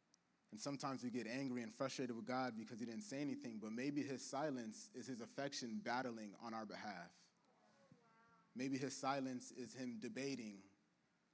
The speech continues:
on whether he should deter from his assignment because he loves us. And Jesus was going through a tug of war of humanity and divinity in that moment, I believe.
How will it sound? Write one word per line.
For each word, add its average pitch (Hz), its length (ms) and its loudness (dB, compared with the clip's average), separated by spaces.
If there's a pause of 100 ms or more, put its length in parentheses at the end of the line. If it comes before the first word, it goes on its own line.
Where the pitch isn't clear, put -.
(400)
on 123 140 -4
whether 117 220 0
he 120 180 2
should 113 340 -2
deter 139 380 0
from 127 180 -2
his 127 140 -4
assignment 120 600 0 (260)
because 117 280 -4
he 113 100 -4
loves 104 340 -2
us. - 380 -10 (2250)
And 107 120 0
Jesus 135 340 4
was 120 120 2
going 127 260 2
through 123 140 2
a 113 40 0
tug 139 260 2
of 123 140 2
war 127 320 4
of 110 200 -2 (1080)
humanity 135 520 2
and 123 100 2
divinity 120 440 2
in 110 100 2
that 113 160 2
moment, 117 320 2
I 101 80 0
believe. 98 400 -4